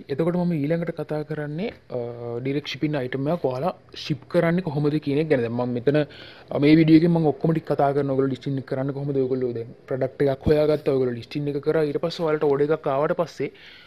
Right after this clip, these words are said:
ඔයාලා කොහොමද මේ ඕඩර් එක හරියට ෂිප් කරන්න කියලා තමයි මම මේකෙන්, මේ ඊළඟ ස්ටෙප් එකෙන් කතා කරන්නේ. මේ ස්ටෙප් ටික ඔක්කොම එකම වීඩියෝ එකෙන් මම කරනවා. හරි. එතකොට, අ, දැන්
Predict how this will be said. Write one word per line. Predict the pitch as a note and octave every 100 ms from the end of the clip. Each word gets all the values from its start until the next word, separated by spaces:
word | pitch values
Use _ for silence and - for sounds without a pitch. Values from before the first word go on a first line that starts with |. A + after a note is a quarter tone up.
| - -
ඔයාලා | C#3 D#3+
කොහොමද | - C#3 D#3+ F3 F3+
මේ | F3
ඕඩර් | E3 D#3 D3+
එක | E3
හරියට | F3 C#3+ C#3
ෂිප් | D#3+ - C#3
කරන්න | - D3 D3
කියලා | C#3+ D3
තමයි | C#3+ C#3 D#3+
මම | C#3+ D3+
මේකෙන්, | C#3+ C3+ C3 E3 G#3+ C#3+
මේ | D3+
ඊළඟ | F3+ E3 D#3+
ස්ටෙප් | D#3 D#3 C3
එකෙන් | C#3
කතා | E3+ C#3 B2+
කරන්නේ. | C3 D#3 C#3
මේ | B2+ B2+
ස්ටෙප් | - D3
ටික | D#3
ඔක්කොම | D#3+ - E3+ A#3 C#4+
එකම | C#3 D#3+
වීඩියෝ | E3 D#3+ D#3
එකෙන් | D3 E3+
මම | F3+ F#3+
කරනවා. | F3 A#2+ - _ _ -
හරි. | C3+ - - - - - - -
එතකොට, | D3+ G#3+ A#3+
අ, | C3 A3+ - _ _ - C3+ B2 B2
දැන් | B2+ C3